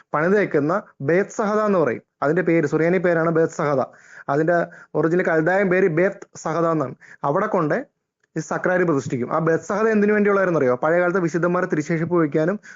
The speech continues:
രൂപങ്ങൾ വെക്കാനും ഐക്കൺസ് വെക്കാനും വേണ്ടി മാത്രം ഉപയോഗിച്ചിരുന്ന സ്ഥലം. അപ്പം മദ്ബഹയേക്കാളും പ്രാധാന്യം കുറഞ്ഞ ബേത്സഹദയിലേക്ക്,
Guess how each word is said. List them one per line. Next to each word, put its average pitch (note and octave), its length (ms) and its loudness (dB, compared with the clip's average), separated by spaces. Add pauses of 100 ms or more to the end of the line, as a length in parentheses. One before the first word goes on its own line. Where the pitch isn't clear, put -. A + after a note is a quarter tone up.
(120)
രൂപങ്ങൾ F3 400 4
വെക്കാനും F3 440 0
ഐക്കൺസ് E3 360 -2
വെക്കാനും F3 300 0
വേണ്ടി F3+ 140 0
മാത്രം F#3+ 280 0
ഉപയോഗിച്ചിരുന്ന F#3+ 360 2
സ്ഥലം. - 440 -6
അപ്പം G#3 280 -2 (240)
മദ്ബഹയേക്കാളും G3 840 0
പ്രാധാന്യം F3+ 540 2
കുറഞ്ഞ F#3+ 320 0 (280)
ബേത്സഹദയിലേക്ക്, F#3 920 0